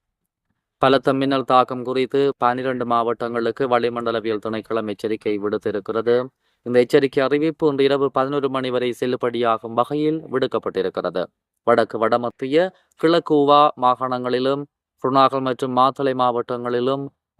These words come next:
பலத்த மின்னலுடன் மழை பெய்யக்கூடும் என தெரிவிக்கப்பட்டிருக்கிறது.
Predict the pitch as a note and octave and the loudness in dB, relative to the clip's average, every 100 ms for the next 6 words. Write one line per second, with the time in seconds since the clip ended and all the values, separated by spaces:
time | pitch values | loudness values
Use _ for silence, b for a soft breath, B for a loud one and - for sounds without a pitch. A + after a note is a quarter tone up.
0 | A2+ C3 C3 B2+ B2+ C#3+ D3 D3 C#3+ C#3 | -2 0 0 0 -2 0 2 2 0 -4
1 | B2+ B2+ D3 D#3 D3 C#3 C3+ - C3 B2 | 0 2 2 0 -2 0 0 -2 -4 -4
2 | B2 C3+ D3 C#3 C3 A#2+ - G2+ F#2+ F#2+ | -6 -6 -2 -2 0 -2 -4 -6 -4 -4
3 | F2+ F#2+ G#2 C3 | -4 -4 -2 2